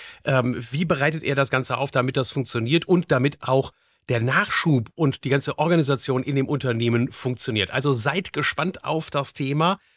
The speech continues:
Äh, und, und ich bin eingestiegen in die Frage, dass ich gesagt habe, "Mensch, ist jetzt Wärmepumpe eigentlich für dich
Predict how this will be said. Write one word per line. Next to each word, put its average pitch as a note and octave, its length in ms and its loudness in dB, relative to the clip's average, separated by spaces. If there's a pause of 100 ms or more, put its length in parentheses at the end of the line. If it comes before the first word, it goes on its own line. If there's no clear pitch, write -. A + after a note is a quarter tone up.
(260)
Äh, C3+ 60 4
und, C3+ 280 2
und E3 100 2
ich C#3 80 0
bin D#3 100 4
eingestiegen F3+ 400 2
in E3 80 4
die D3+ 80 2
Frage, C#3+ 260 2
dass D3 140 -2
ich - 40 -8
gesagt C#3 320 0
habe, C3 140 2
"Mensch, D3 240 0
ist - 180 -2
jetzt D3+ 200 -2
Wärmepumpe D#3 560 0
eigentlich C3+ 400 -2
für C3+ 100 -4
dich C3 300 -4